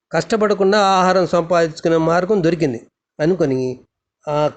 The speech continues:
కడియాన్ని దానం ఇవ్వటానికి నాకేం అభ్యంతరం లేదు. కానీ నీవు ముందుగా ఆ పక్కనే ఉన్నటువంటి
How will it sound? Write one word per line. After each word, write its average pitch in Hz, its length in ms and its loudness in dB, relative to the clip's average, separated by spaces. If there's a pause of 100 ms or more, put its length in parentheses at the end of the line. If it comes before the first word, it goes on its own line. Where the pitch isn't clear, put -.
కడియాన్ని 156 680 0
దానం 175 480 0
ఇవ్వటానికి 170 640 0
నాకేం 170 440 0
అభ్యంతరం 190 400 0
లేదు. 160 180 0
కానీ 147 800 0 (440)
నీవు 180 280 2
ముందుగా 156 720 0 (460)
ఆ 160 120 0
పక్కనే 220 680 0
ఉన్నటువంటి 175 960 0